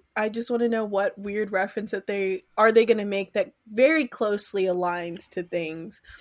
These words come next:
Um, like, they call him, like, Harry Styles a couple times on the show.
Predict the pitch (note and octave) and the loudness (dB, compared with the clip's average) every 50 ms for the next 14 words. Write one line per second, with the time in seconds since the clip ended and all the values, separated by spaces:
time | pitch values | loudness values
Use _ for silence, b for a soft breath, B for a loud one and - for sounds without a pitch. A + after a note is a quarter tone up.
0 | B B B B _ _ _ - G#3+ G#3+ G#3 G3 F#3+ F#3 F3 - G#3 A3 A#3 A3+ | B B B B _ _ _ -2 0 0 0 0 -2 -4 -4 -2 -2 -2 0 4
1 | - A#3 A#3 A#3 - - G#3+ G3 G3 A3+ A#3+ B3+ C#4 C4+ C4 C4 B3+ A#3+ A3 - | 4 4 4 2 0 -2 0 2 2 0 0 -2 -4 -4 -2 -2 -4 -4 -6 -10
2 | _ _ _ _ _ _ - C4 C4 B3 - - - G3 F#3+ G3+ A3+ A3 G3+ - | _ _ _ _ _ _ -4 -4 -4 -4 -4 -4 -4 -4 -2 -2 -4 -4 -6 -6
3 | - - F3 F3 F3 F3+ F#3 F#3 - F3+ F3 - F3+ E3+ F3+ F3+ F3+ - - F#3 | -4 -4 -2 0 0 0 0 -2 -4 -6 -6 -6 -6 -6 -6 -6 -6 -6 -6 -6
4 | F3+ F#3 F#3 F#3+ F#3+ F#3 F#3 F#3 F#3 F3 - - F#3 D#3 E3+ E3+ E3+ F3+ F#3 G3 | -6 -6 -6 -6 -6 -6 -6 -6 -6 -6 -4 -4 -2 -2 -2 -2 -2 -2 -4 -6